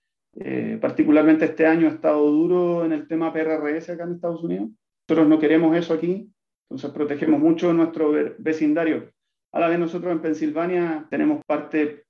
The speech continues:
importante del inventario porcino del estado. Entonces, mucho de lo que hacemos también va en beneficio de nosotros mismos, pero también en proteger a nuestros vecinos.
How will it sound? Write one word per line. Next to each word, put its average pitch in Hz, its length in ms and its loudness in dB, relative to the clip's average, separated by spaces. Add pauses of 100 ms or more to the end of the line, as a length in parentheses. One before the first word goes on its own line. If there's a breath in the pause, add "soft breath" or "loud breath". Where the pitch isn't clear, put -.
(280)
importante 175 720 0
del 185 120 2
inventario 175 500 0
porcino 175 380 -4
del 165 120 -2
estado. 190 520 -6 (240)
Entonces, 143 200 -6
mucho 185 300 0
de 196 80 0
lo 185 120 0
que 175 100 -2
hacemos 196 540 -6
también 170 500 -2 (440)
va 160 120 0
en 170 80 -2
beneficio 165 420 -2
de 160 60 0
nosotros 170 420 -4
mismos, 220 480 -4 (220)
pero 135 160 -6
también 151 260 -2
en 170 80 0
proteger 160 400 -6
a 160 60 -2
nuestros 151 320 -4
vecinos. 135 460 -4